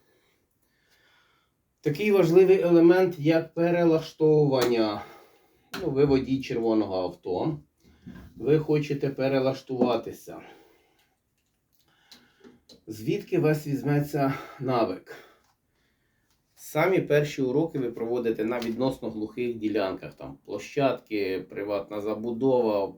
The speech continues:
відносно пусті глухі траси. От кожна ямка, кожний кущик, кожна перешкода — це для вас зроблено. Тобто автодор дбає за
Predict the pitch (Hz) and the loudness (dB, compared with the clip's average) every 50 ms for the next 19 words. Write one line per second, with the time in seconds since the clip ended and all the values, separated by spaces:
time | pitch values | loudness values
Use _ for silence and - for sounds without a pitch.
0 | - - - 107 110 110 117 117 110 - - 104 - - 92 92 - - 123 123 | -18 -14 -10 -10 -6 -4 -6 -6 -6 -8 -14 -16 -14 -14 -14 -16 -14 -10 -10 -8
1 | 110 98 95 92 90 - - 113 - - - 110 107 95 85 85 - - - - | -8 -8 -8 -10 -10 -12 -12 -12 -12 -12 -12 -10 -8 -8 -8 -8 -10 -14 -20 -20
2 | - - _ _ _ _ - - _ _ - - - - _ 139 147 151 151 139 | -20 -20 _ _ _ _ -20 -20 _ _ -16 -16 -16 -12 _ 2 4 4 4 2
3 | 139 143 135 131 127 131 123 117 101 90 87 87 - 64 62 - - _ _ _ | 0 0 -2 -2 -2 -2 -2 -2 -2 -2 -4 -6 -10 -16 -20 -20 -20 _ _ _
4 | _ _ _ _ _ _ - - - _ _ _ _ _ _ _ _ _ 143 151 | _ _ _ _ _ _ -20 -20 -20 _ _ _ _ _ _ _ _ _ 2 4
5 | 165 170 151 135 156 170 151 143 - - 151 151 147 139 139 - - - 104 92 | 6 6 4 4 4 2 2 2 0 -4 -4 0 0 0 0 -2 -6 -10 -12 -12
6 | 90 - - 135 147 156 143 131 147 139 - 135 123 120 117 - - - - 131 | -14 -6 0 2 2 2 2 0 -2 -2 -2 -2 -2 -2 -2 -4 -8 -10 -6 0
7 | 135 147 147 147 - - - 123 120 117 120 120 117 117 117 110 107 110 113 123 | 0 2 2 0 -2 -4 -6 -8 -8 -6 -4 -2 0 0 0 0 0 2 2 2
8 | - - 98 107 110 110 104 92 85 87 85 76 71 65 65 - - - - _ | 2 0 -2 0 0 0 0 0 -2 -6 -6 -6 -8 -12 -16 -18 -20 -20 -20 _
9 | _ _ _ _ _ _ - 107 - - 113 110 - - 127 117 123 147 156 160 | _ _ _ _ _ _ -18 -16 -10 -8 -8 -8 -6 -6 -6 2 2 4 4 4
10 | 143 127 127 123 117 131 143 151 147 131 123 117 113 110 104 110 113 113 113 | 0 -2 -4 -4 0 2 2 4 4 4 4 2 0 0 0 -2 -2 -2 -2